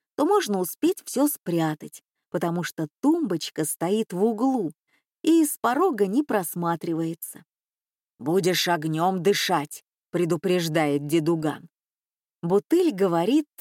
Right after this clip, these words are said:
«глык-глык», мутная красноватая жижа льется в рюмку. «А чего цветная?»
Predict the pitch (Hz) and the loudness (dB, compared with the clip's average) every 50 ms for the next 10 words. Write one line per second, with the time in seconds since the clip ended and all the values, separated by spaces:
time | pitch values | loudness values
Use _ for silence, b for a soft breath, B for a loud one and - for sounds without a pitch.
0 | - - 170 156 147 175 175 165 170 165 147 143 147 151 156 160 175 165 160 180 | -12 -10 -8 -4 0 2 4 4 4 4 2 0 -6 -6 0 2 2 4 4 4
1 | 254 302 - _ _ _ - _ _ _ _ _ _ _ _ - 165 170 196 262 | 2 0 -2 _ _ _ -20 _ _ _ _ _ _ _ _ -4 -2 0 2 2
2 | 311 302 _ _ - 226 247 240 233 220 - - 185 180 - - 175 170 170 165 | 0 0 _ _ -6 -2 -2 0 -2 -2 -2 -2 -2 -2 -2 -2 -2 -2 0 0
3 | 170 165 160 151 - 160 151 151 147 143 143 147 196 262 302 302 254 220 226 220 | 0 0 0 -2 -2 0 0 0 0 0 -2 0 2 2 2 2 2 2 2 2
4 | 208 180 160 147 151 160 170 - - - - 165 147 139 143 147 147 147 147 151 | 2 2 2 2 2 0 0 -4 -8 -6 -4 -2 0 0 2 2 0 0 -2 -6
5 | 156 _ - - _ _ _ _ _ _ _ _ _ _ _ _ _ _ _ - | -12 _ -20 -20 _ _ _ _ _ _ _ _ _ _ _ _ _ _ _ 0
6 | 196 220 - - 254 254 269 262 - - 202 190 185 - - 160 160 156 151 160 | 0 0 2 2 4 4 4 4 2 0 0 0 0 0 0 -2 0 0 2 2
7 | 190 233 254 | 2 0 -2